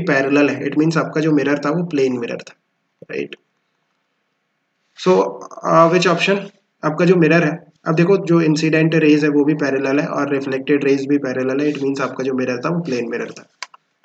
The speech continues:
Fifth सही है। Sixth की बात करते हैं, the image formed by a, a concave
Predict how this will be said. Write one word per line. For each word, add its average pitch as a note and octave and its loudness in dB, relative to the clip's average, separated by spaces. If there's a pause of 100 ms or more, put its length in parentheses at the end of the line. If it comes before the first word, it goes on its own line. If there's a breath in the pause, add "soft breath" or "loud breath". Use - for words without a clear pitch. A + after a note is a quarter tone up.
(320)
Fifth D#3 0
सही C#3+ -2
है। A2+ -4 (520)
Sixth E3+ 0
की F3+ 4
बात D3+ 2
करते D3 -2
हैं, D#3+ 2
the E3 4
image D#3+ 4
formed D3+ 2
by D3+ 4
a, D3+ 4 (600)
a D#3 2
concave D#3+ 4